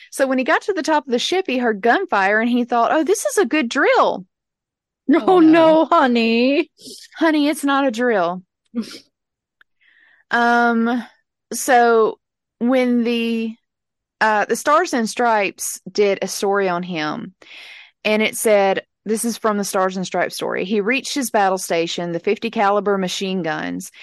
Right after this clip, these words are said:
Speaker 1: and had not even gotten the canvas covers off of them before a Japanese torpedo plane zoomed past the ship's fantail.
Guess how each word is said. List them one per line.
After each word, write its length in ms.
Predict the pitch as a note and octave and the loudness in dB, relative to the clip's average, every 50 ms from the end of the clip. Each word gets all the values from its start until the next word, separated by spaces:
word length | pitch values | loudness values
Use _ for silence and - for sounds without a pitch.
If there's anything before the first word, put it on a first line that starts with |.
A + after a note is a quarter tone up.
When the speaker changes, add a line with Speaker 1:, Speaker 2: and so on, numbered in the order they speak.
| - - - - | -20 -20 -18 -8
Speaker 1:
and 160 | - - A3+ | -6 -2 -2
had 80 | A3+ G3+ | 0 0
not 280 | G#3 G#3+ A3 A#3 C4 D4 | 0 0 2 2 0 0
even 200 | D4 B3 B3+ A#3+ | 0 0 0 0
gotten 260 | A#3 A3+ - - G#3+ | 2 0 0 0 -4
the 80 | G3+ | -4
canvas 460 | F#3 - - A#3+ A3+ A3+ A3+ A3 G#3+ - | -6 -4 -4 -4 -2 -2 -2 -2 -4 -4
covers 400 | - - A3 F#3+ G3 G3+ F#3+ - - | -4 -4 -2 -2 -2 -2 -4 -2 0
off 240 | - F3+ F#3+ F#3+ G3+ | 0 0 0 -2 -4
of 140 | F3+ E3+ | -8 -6
them 200 | - D#3 D3+ D3 | -6 -6 -6 -4
before 320 | D#3+ F3 F3 - F#3 F3+ - | -6 -8 -6 -4 -2 0 0
a 100 | - E3 | 0 -2
Japanese 600 | D#3+ - - F3 F3+ G#3 - A#3 A3+ A3+ A#3 A3+ | -2 -2 0 0 0 0 -2 -4 -4 -4 -4 -6
torpedo 540 | - - G#3 F#3+ F#3+ - A3+ G3+ G#3 G3+ G3 | -6 -6 -6 -6 -6 -8 -6 -4 -2 -2 -2
plane 440 | G3 - G3+ F3+ F3 E3+ F3 F3 E3+ | -4 -6 -8 -6 -6 -6 -6 -6 -6
zoomed 480 | D3+ - - E3+ F3+ G#3 G#3+ G#3+ G#3 - | -6 -6 -6 -4 -4 -2 -2 -4 -4 -6
past 380 | - G#3 F#3 F3+ F#3 F3+ - - | -6 -4 -4 -4 -4 -6 -8 -10
the 60 | F3+ | -10
ship's 380 | F3 - - F3+ - - - - | -8 -4 -4 -4 -4 -6 -10 -10
fantail. 680 | - F#3 F3 F3 F3 F3+ F3 - - - - - | -8 -8 -6 -6 -8 -8 -8 -8 -8 -8 -8 -10